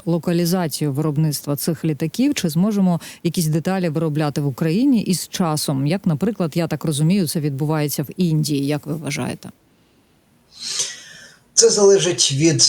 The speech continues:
Speaker 2: конкретних умов, е, договору з Dassault.
Speaker 1: Мгм.
Speaker 2: Да.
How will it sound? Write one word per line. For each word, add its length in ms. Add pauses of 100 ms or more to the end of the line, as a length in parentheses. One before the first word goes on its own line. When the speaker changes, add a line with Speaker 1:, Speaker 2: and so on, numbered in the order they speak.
(200)
Speaker 2:
конкретних 840
умов, 560
е, 540
договору 640
з 180
Dassault. 440 (340)
Speaker 1:
Мгм. 220
Speaker 2:
Да. 180